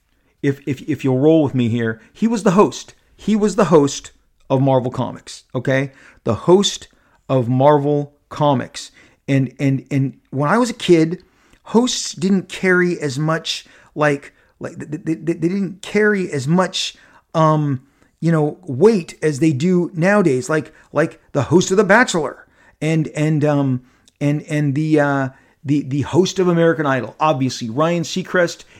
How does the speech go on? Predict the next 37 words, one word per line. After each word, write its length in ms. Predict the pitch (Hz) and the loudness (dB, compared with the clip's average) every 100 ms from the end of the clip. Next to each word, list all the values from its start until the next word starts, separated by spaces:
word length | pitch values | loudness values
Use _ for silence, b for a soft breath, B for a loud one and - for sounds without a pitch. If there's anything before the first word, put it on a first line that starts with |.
| b | b
is 260 | 160 147 123 | 2 2 0
the 120 | 131 | -6
famous, 600 | - 175 180 180 170 - | -4 -4 -2 -2 -4 -4
most 300 | 165 196 185 | 0 2 0
famous, 480 | - 165 160 156 147 | -4 -2 -2 -6 -4
most, 440 | 147 170 165 - _ _ _ | 2 2 0 -10 _ _ _
it, 280 | 151 139 - | -10 -10 -10
it 180 | 143 139 | -12 -6
would 140 | 151 143 | 0 0
appear 240 | 143 160 | 0 -2
to 80 | 143 | 2
me, 300 | 135 131 127 B B | 2 0 -2 B B
most 380 | 135 151 143 - _ | 0 0 0 -8 _
relevant, 680 | 123 139 165 175 170 190 185 | 0 6 6 6 4 0 -2
impactful 760 | 151 131 - 147 - 131 120 B B B | -4 -4 -2 -4 -4 -8 -8 B B B
host. 560 | - 185 123 - - - b b b b | 2 2 2 -4 -14 -20 b b b b
So 160 | - 151 | -10 -10
twenty 300 | - 208 226 | -4 0 2
years 220 | 214 202 | 0 0
ago, 220 | 165 147 | 0 0
the 100 | 139 | 0
hosts 640 | 120 - 214 185 - - - B B | -2 2 2 2 -6 -14 -16 B B
weren't 180 | 151 185 | 4 6
a 40 | |
big 180 | 185 - | 4 2
thing 180 | 202 190 | -2 -2
'cause 160 | 151 | -2
none 140 | 170 196 | 0 0
of 60 | |
these 100 | 190 | -2
shows 240 | - 202 180 | 0 0 0
existed, 580 | 151 143 208 - 131 - b b b | -2 -2 -2 -2 -4 -8 b b b
okay? 380 | 131 175 170 B B | -2 -2 -2 B B
Y-, 160 | 127 - | -8 -6
you 160 | 160 156 | 0 2
have 120 | 196 | 4
American 360 | 196 196 190 | 4 2 2